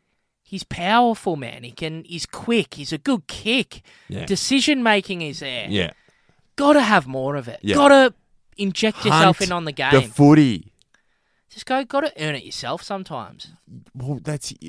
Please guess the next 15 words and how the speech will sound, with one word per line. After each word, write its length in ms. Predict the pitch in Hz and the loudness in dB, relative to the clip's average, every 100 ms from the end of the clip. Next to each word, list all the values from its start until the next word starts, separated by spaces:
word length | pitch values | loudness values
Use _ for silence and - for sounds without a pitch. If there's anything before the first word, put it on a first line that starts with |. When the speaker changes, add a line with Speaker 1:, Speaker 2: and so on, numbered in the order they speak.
| - _ | -20 _
Speaker 2:
that's 220 | 143 - | -12 -8
what 100 | 123 | -6
we 120 | 123 | -6
demand. 680 | 113 113 143 214 226 - _ | -8 -8 -8 -8 -14 -20 _
Speaker 1:
We 80 | 131 | -16
do. 320 | 175 180 104 _ _ _ _ _ _ _ _ _ _ | -10 -10 -10 _ _ _ _ _ _ _ _ _ _
Now, 140 | 156 160 | -8 -6
one 220 | 170 196 | -2 -2
bloke 240 | 185 165 139 | 0 -2 -2
who 200 | 139 123 | -6 -8
walked 380 | 117 135 - 143 | -8 -8 -8 -12
off 180 | 120 - | -10 -12
squeaky 480 | - 143 135 117 | -12 -10 -10 -12
clean, 360 | 101 - 127 127 | -16 -12 -12 -12
unfortunately, 800 | 117 107 - 92 - 104 104 113 | -14 -18 -20 -20 -20 -20 -20 -20